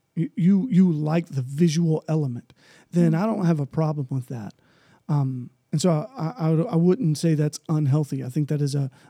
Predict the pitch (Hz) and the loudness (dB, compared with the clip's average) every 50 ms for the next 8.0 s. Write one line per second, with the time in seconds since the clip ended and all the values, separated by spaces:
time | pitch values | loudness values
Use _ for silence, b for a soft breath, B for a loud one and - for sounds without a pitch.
0 | b _ - 240 226 165 156 156 - 139 127 - - - 170 170 147 - - - | b _ -14 -6 -2 -2 -2 0 -2 -4 -6 -6 -2 -2 -2 -2 -2 -6 -14 -8
1 | - 156 143 139 131 151 247 208 147 147 151 147 143 135 147 156 147 120 113 131 | -4 -2 -2 0 -2 -2 -2 -2 -2 -2 -2 -2 -2 -2 -2 -2 -4 -4 -6 -10
2 | - - b b b b b b b - 135 - - - b b - - - - | -14 -18 b b b b b b b -10 -10 -10 -14 -16 b b -12 -8 -6 -2
3 | - 196 180 180 175 170 160 156 147 143 139 135 135 135 127 269 254 147 131 123 | 0 0 0 2 2 2 2 0 0 0 0 -2 -2 -4 -6 -6 -6 -6 -6 -8
4 | - 180 - b b b b b b b b b b b 170 180 196 190 180 175 | -10 -14 -20 b b b b b b b b b b b 0 2 2 2 2 2
5 | 175 165 - - 175 185 208 202 - 196 180 160 - - - 170 180 180 143 127 | 0 0 -2 -4 -4 -4 -4 -4 -2 -2 -2 -2 -2 -2 -2 0 0 0 -2 -2
6 | 123 127 143 127 139 - _ _ _ _ _ _ _ - - 175 - 170 190 156 | -6 -8 -8 -10 -12 -14 _ _ _ _ _ _ _ -6 -6 -2 0 0 0 2
7 | 147 165 175 180 - - - _ - - 156 151 - - 156 156 135 - - - | 2 2 2 0 0 -4 -10 _ -2 0 0 0 0 -2 -4 -4 -4 -6 -10 -14